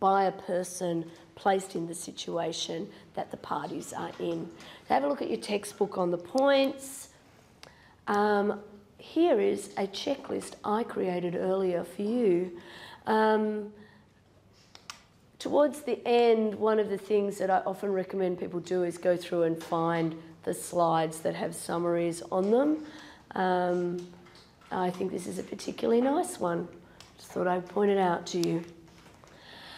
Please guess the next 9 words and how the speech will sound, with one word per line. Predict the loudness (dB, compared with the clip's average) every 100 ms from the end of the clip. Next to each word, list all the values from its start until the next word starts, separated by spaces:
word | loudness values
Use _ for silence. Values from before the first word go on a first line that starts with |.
| -20 -18
So | 0 6 8 8 4 -2
we're |
gonna | -2 -2
finish | -2 -2 0
up | 0 4
there | 4 4 2
for | 2 2
today, | 2 -6 -4 0 2 4 4 4 2 -2 -16 -20 -8
um, | -2 2 4 4 2 -2